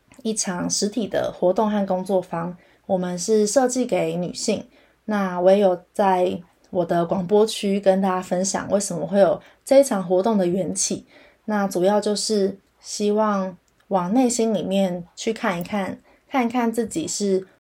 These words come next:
身为女性的角色如何参与在这个社会中，我们又通常如何做选择，而这些东西都怎么样的参与我们、影响我们的生活。也许也会聊到一些跟自由和责任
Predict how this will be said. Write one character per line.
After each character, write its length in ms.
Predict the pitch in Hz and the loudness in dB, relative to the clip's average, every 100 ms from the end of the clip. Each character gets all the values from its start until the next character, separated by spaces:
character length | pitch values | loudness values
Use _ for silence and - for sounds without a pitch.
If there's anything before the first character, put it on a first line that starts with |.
| _ _ | _ _
身 200 | - 254 | 0 4
为 140 | 240 | 4
女 160 | 208 180 | 2 0
性 180 | - 220 | -2 -4
的 80 | 185 | -4
角 240 | - - | -4 -6
色 400 | - 196 185 - _ _ _ _ _ - | -4 2 2 0 _ _ _ _ _ -2
如 160 | 190 | 0
何 180 | 190 190 | 6 8
参 320 | 185 190 202 | 8 4 0
与 60 | 170 | 0
在 180 | 180 180 | 0 0
这 120 | 190 | 2
个 340 | 180 160 160 - _ | 2 0 -2 -8 _
社 320 | - 302 233 | 0 6 6
会 220 | 240 220 | 6 2
中， 340 | 196 185 175 175 - _ _ _ | 2 0 -2 -6 -12 _ _ _
我 140 | - 190 | -4 -2
们 180 | 180 190 | 0 0
又 100 | 220 | 0
通 220 | 220 233 | 0 -2
常 220 | 226 175 | -2 -4
如 100 | 170 | -2
何 160 | 170 170 | -2 0
做 160 | 185 | 0
选 240 | 180 - - | -2 -6 -10
择， 320 | - - 185 | -10 -10 -8
而 160 | - 185 180 | -4 -4 -2
这 100 | 240 | -2
些 220 | 233 214 | 0 0
东 180 | 196 190 | 0 0
西 360 | 196 190 185 - _ _ | -2 -2 -4 -6 _ _
都 160 | 202 214 | -4 -2
怎 120 | 190 | -4
么 120 | 180 | -4
样 160 | 190 185 | -2 -2
的 100 | 175 | -4
参 300 | - 185 185 | -8 -6 -2
与 40 | |
我 120 | 180 | -2
们、 200 | - - | -4 -6
影 80 | 175 | -8
响 160 | - 180 | -8 -8
我 40 | |
们 80 | - | -8
的 80 | 170 | -10
生 300 | - 165 165 | -8 -8 -8
活。 240 | 170 - - - _ _ _ | -8 -8 -10 -20 _ _ _
也 180 | 208 220 | 0 0
许 180 | - 233 | 2 0
也 100 | 180 | 0
会 420 | - 220 202 190 - | 2 4 4 2 -4
聊 200 | - 175 | -2 0
到 200 | 180 196 | 2 2
一 60 | 196 | 2
些 200 | 190 190 | 0 -2
跟 320 | 190 185 180 190 | 0 -2 -2 -8
自 200 | - 220 | -4 0
由 140 | 185 | 0
和 240 | 170 190 175 | -2 -4 -4
责 220 | - 160 | -6 0
任 320 | 190 175 196 | 2 2 -2